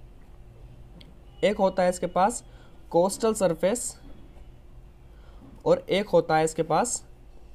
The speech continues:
डोर्सल सरफेस। ठीक है, हम one by one इसको कवर करने की कोशिश करेंगे। अगर हम बात करते हैं इसके कोस्टल सरफेस की, this one is coastal surface, तो ये कॉनकेव होता है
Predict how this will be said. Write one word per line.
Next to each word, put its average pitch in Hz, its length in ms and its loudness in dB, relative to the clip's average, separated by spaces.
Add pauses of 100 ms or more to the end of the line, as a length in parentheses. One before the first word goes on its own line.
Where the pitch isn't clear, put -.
(240)
डोर्सल 151 560 4
सरफेस। 123 600 -4 (960)
ठीक 185 160 -2
है, 269 100 2 (600)
हम 165 200 0
one 190 220 4
by 185 120 4 (120)
one 196 140 2
इसको 202 220 -6
कवर 165 260 2
करने 156 280 0
की 220 260 -8 (440)
कोशिश 175 320 0
करेंगे। 123 400 -2 (500)
अगर 202 180 2
हम 262 140 2
बात 202 240 2
करते 190 300 -2
हैं 202 80 0
इसके 208 320 -2 (540)
कोस्टल 202 460 2
सरफेस 147 500 -2
की, 120 80 -4 (300)
this 185 180 -4
one 190 260 2
is 247 120 -2 (600)
coastal 202 500 2
surface, 143 420 0 (1800)
तो 175 60 0
ये 226 160 6
कॉनकेव 202 580 4
होता 180 280 2
है 226 220 2